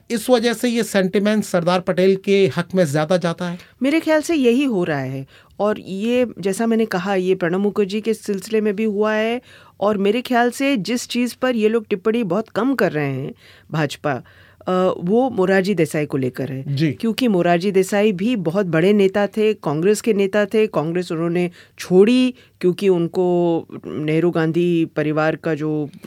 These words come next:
Speaker 1: गुजरात
Speaker 2: था,
Speaker 1: चुनाव के दौरान उनका जिक्र आया था।
Speaker 2: निश्चित रूप से। और लेकिन लोग ये भूल जाते हैं और इतिहास भूल जाते हैं कि सबसे बड़ा रोल मोरारजी देसाई का ये था कि उन्होंने एक सीमा से आगे अटल बिहारी वाजपेयी को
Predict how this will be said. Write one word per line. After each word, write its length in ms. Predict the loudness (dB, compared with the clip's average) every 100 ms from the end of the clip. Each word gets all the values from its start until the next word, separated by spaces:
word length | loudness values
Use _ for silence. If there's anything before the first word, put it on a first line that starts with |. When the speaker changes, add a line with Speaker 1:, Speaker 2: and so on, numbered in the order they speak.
| -8
Speaker 1:
गुजरात 460 | 0 4 6 6 4
Speaker 2:
था, 40 |
Speaker 1:
चुनाव 260 | 4 4 4
के 180 | 4 4
दौरान 300 | 6 6 6
उनका 260 | 4 4
जिक्र 280 | 2 2 2
आया 200 | 0 0
था। 40 | 2
Speaker 2:
निश्चित 480 | 0 2 -2 0
रूप 140 | -2 -2
से। 180 | 0 -2
और 400 | 2 0 0 -6 -6
लेकिन 580 | 4 6 6 4 4 2
लोग 280 | 6 6 6
ये 100 | 2
भूल 320 | 0 2 4
जाते 300 | 6 4 2
हैं 180 | 0 0
और 160 | 0 0
इतिहास 420 | -2 -2 0 0
भूल 240 | 2 4
जाते 300 | 4 0 -2
हैं 300 | -4 -2 -4
कि 200 | -4 -6
सबसे 440 | -2 -4 -2 -2 -2
बड़ा 440 | -2 0 2 2
रोल 420 | 4 4 4 2 -4 -6
मोरारजी 380 | 0 2 0 0
देसाई 480 | 0 0 0 -2 -2 -2
का 100 | -2
ये 320 | 0 0 0
था 300 | 0 -4 -4 -10 -20 _ -4
कि 120 | -2
उन्होंने 720 | 2 4 4 4 2 2 -2 0
एक 680 | 2 2 -2 -2 2 4 2
सीमा 400 | 0 0 2 2
से 220 | 0 -6 -4
आगे 520 | 0 0 4 4 2 -2 -12 -6
अटल 260 | 0 2
बिहारी 300 | 2 0 2
वाजपेयी 400 | 0 0 0 -2
को 280 | 0 -6 -6